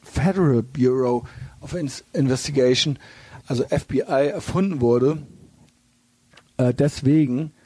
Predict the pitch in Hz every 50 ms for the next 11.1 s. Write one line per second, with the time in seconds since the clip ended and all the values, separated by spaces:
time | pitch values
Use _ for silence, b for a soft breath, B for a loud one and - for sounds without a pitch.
0 | b b b b b b b b _ - 143 127 - 143 147 147 143 135 135 139
1 | 147 147 - 156 135 - - - 165 190 233 254 - - - 175 123 120 139 120
2 | 117 117 110 113 117 202 165 123 - - 151 156 147 139 139 123 117 120 117 123
3 | 131 127 - 156 127 120 117 123 190 170 131 123 - - 127 123 120 123 131 127
4 | 123 120 120 139 165 170 - - 135 - - 135 - - 131 135 - - 135 -
5 | - - 120 - 170 175 - - 135 110 - 123 110 - - 127 151 160 - -
6 | 131 - B B B B B B B - 147 151 165 160 - - 156 131 - -
7 | - - 147 151 165 170 156 139 - 131 - - 151 - - 135 123 113 - -
8 | 143 120 123 135 156 170 165 143 127 123 123 110 B B B B B B B B
9 | B - 139 131 135 139 135 143 135 - 139 127 131 131 127 - _ - 131 123
10 | 117 - - 131 123 117 123 113 110 117 135 170 208 220 233 226 - - - -
11 | -